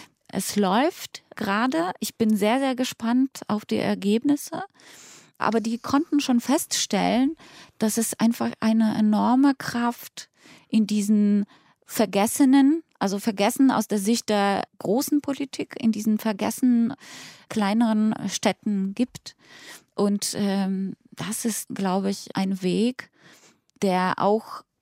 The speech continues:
ein bisschen in die Richtung geht, dass man vielleicht weniger populismusanfällig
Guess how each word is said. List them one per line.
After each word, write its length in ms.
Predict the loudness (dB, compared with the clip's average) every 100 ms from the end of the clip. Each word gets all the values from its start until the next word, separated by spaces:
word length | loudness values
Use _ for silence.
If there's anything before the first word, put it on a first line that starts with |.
| -6
ein 220 | 0 0
bisschen 600 | 2 2 0 0 0 2
in 160 | 2 0
die 120 | 0
Richtung 400 | -2 -4 -2 -4
geht, 420 | 0 -2 -2 -10 -16 -20 _ _
dass 140 | -6
man 180 | -2 -2
vielleicht 560 | -2 -2 -2 -4 -8 -4
weniger 640 | -2 0 0 0 0 -2 -6 _ _ _ _ _
populismusanfällig 1700 | -10 -8 -4 -2 -2 0 0 0 -2 0 -2 -2 -6 -6 -8 -10 -16